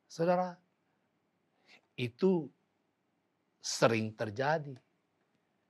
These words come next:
Di mana-mana secara politik, di luar, bahkan jangan-jangan di dalam gereja pun terjadi.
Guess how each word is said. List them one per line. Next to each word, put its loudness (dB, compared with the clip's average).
Di 0
mana-mana 0
secara -4
politik, 4
di 10
luar, 8
bahkan 6
jangan-jangan 4
di 4
dalam 4
gereja -2
pun -12
terjadi. -14